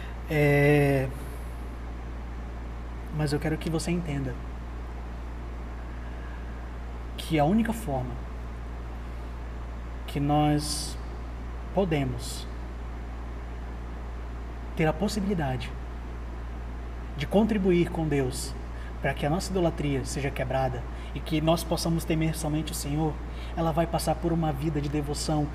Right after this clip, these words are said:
e por uma vida gasta aos pés da cruz com a palavra de Deus. E claro, eu já tô puxando aqui uma vida de oração.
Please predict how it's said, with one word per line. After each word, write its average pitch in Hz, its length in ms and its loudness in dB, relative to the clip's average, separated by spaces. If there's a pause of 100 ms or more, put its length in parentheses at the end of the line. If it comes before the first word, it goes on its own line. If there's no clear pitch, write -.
(180)
e 165 60 4
por 175 160 4
uma 170 220 6
vida 147 400 4 (1160)
gasta 175 480 4 (1000)
aos 165 180 0
pés 196 180 8
da 190 100 6
cruz - 600 4 (720)
com 160 180 0
a 160 80 4
palavra 139 600 2
de 117 120 -4
Deus. - 540 -6 (880)
E 170 80 6
claro, 170 400 10
eu 156 40 8
já 165 120 6
tô 202 160 0
puxando 196 340 4
aqui 170 220 2
uma 180 160 6
vida 170 220 4
de 156 80 6
oração. 139 400 2